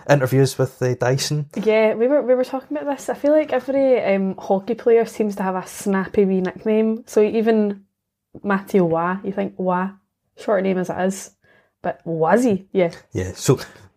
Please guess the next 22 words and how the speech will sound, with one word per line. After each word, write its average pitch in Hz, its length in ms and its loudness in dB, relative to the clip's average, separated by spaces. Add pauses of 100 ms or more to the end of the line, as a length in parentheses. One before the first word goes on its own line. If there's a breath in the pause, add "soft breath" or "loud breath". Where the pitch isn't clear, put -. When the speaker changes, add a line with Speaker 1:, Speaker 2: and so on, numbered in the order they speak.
Speaker 1:
we 139 140 4
noticed 165 320 2
that, 95 280 2
and 104 340 -6
so 120 120 -2
obviously 127 520 -2 (240)
big 285 200 0
disappointment 110 580 0
'cause 113 140 -2
he's 110 120 -2
been 147 180 -2
a 123 60 2
bit, 98 240 -6 (500)
like, - 260 -6 (160)
the - 80 -8
kind 101 180 2
of - 520 -6 (120)
point 104 460 0 (360)
maker 101 640 2
of - 140 -12
the 98 80 -2
team. 104 460 0